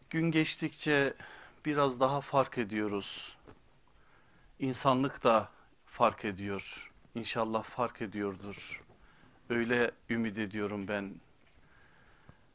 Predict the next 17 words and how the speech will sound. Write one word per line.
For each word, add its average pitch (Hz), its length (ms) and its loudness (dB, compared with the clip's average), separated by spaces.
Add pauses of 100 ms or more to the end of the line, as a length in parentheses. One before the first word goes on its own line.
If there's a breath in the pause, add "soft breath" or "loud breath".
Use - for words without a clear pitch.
(680 soft breath)
Efendimiz 139 840 2
Aleyhisselatü 127 760 0
Vesselam'ın 123 720 -2
sesine 127 640 -4
ve 120 100 0
sedasına 120 760 -2
olan 117 400 0
ihtiyaç 113 840 -4 (640 soft breath)
her 151 240 2
geçen 123 460 -2
gün 120 500 -4 (720 soft breath)
biraz 120 360 0
daha 120 180 -4
farklılaşıyor. 101 1160 -4 (1200 soft breath)
Eğer 143 340 6
bugün 139 520 2 (260)
insanlığı 131 960 2